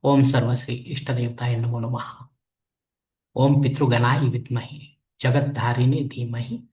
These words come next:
तन्नो पित्रो प्रचोदयात. शिवशनात मित्रांनो, मी कडाप्पा परत एकदा आपल्या समोर हजर आहे. माझ्या धर्मकर्म चॅनलमध्ये आपले सहर्ष स्वागत करीत आहे.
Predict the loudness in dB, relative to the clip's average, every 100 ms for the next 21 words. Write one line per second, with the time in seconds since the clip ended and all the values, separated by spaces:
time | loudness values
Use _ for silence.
0 | _ _ 0 6 6 6 2 -2 -4 -6
1 | -10 -18 _ -2 -2 -2 -6 -8 -14 -16
2 | -20 -20 -20 _ _ -20 _ -20 -6 2
3 | 4 6 4 2 0 -2 0 2 2 2
4 | 0 -2 -4 -8 -6 -2 0 0 0 0
5 | 0 -2 -2 0 0 -4 -10 -12 -18 _
6 | -20 _ 0 2 4 2 2 0 0 -2
7 | -2 -2 0 -2 -4 -6 -8 -2 0 0
8 | 0 -4 -4 -8 -10 -16 -18 -18 -20 -20